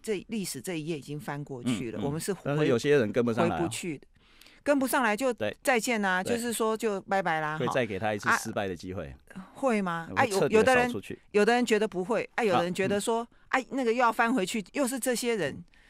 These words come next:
Speaker 1: 哈，你觉得嘞？
Speaker 2: 要把
Speaker 1: 还是说会出现一个我们到现在，就像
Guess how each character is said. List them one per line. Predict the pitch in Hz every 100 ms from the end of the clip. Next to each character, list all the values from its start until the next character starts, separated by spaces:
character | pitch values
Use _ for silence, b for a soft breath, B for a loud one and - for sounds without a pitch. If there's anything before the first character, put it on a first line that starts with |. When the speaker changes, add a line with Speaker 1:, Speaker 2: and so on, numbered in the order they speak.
| b b b
Speaker 1:
哈， | - 165 202 147 147 -
你 | - 175
觉 | 160
得 | 156 170
嘞？ | 160
Speaker 2:
要 | 139
把 | 139
Speaker 1:
还 | 214
是 | 294
说 | 269 262
会 | 269
出 | - 262
现 | 247 254
一 | 220
个 | 185
我 | 151
们 | 170
到 | 226
现 | 202 226
在， | 202 185
就 | 160 226
像 | 220 185